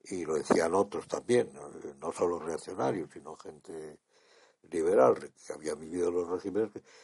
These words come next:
Eh, ocurre siempre porque en la historia hay altos y bajos, no es que se viva ahora peor, no, no se trata de eso, se trata, eh, de decir que desde el punto de vista político se era más libre, había más autonomía,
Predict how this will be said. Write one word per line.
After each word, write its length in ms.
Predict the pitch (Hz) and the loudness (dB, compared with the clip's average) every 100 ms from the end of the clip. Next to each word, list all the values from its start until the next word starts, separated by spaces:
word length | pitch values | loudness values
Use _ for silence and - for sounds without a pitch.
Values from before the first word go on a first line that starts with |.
| _ | _
Eh, 200 | - - - | -10 -6 -2
ocurre 400 | 92 90 156 139 | -2 2 2 2
siempre 240 | 127 117 | 4 2
porque 60 | 101 | 4
en 60 | 87 | 2
la 40 | |
historia 300 | - 120 120 | 6 6 8
hay 120 | 117 | 6
altos 320 | 117 117 117 - | 6 6 2 -2
y 40 | 131 | 2
bajos, 420 | 117 104 - 113 _ - - - _ - | 2 2 -2 -4 _ -20 -20 -20 _ -14
no 140 | 87 113 | 6 6
es 80 | |
que 100 | - | 8
se 140 | - 101 | 4 6
viva 260 | 104 110 | 6 8
ahora 220 | 110 101 - | 8 8 6
peor, 460 | 92 95 85 80 | 8 8 8 6
no, 360 | 90 92 92 90 | -2 0 -2 -4
no 120 | 90 | -6
se 140 | 95 104 | -8 -4
trata 300 | 98 95 82 | -2 0 0
de 140 | 78 | 0
eso, 220 | 76 - | -4 -6
se 120 | 90 | -8
trata, 560 | - 95 95 104 101 101 - - - - - _ | -6 -2 -2 0 0 0 -4 -18 -20 -20 -20 _
eh, 60 | 92 | -4
de 600 | 90 92 90 90 90 92 92 | -2 2 2 2 4 4 4
decir 340 | 87 113 113 | 4 2 2
que 100 | 113 | 6
desde 140 | 101 90 | 6 4
el 80 | |
punto 260 | - - - | -2 -2 6
de 60 | 101 | 6
vista 340 | 95 - 92 | 6 0 0
político 640 | - 92 113 127 127 117 - - - - _ _ | 0 -2 -2 2 8 6 6 -10 -20 -20 _ _
se 360 | - - - 104 | -20 -12 2 4
era 180 | 113 101 | 6 2
más 300 | 87 101 85 | 0 0 0
libre, 480 | 98 90 - - - | -2 -2 -4 -8 -6
había 280 | 92 92 104 | -4 4 4
más 220 | 95 110 117 | 4 0 4
autonomía, 840 | 117 - 98 80 87 92 82 69 | 4 4 0 0 -4 -4 -4 -4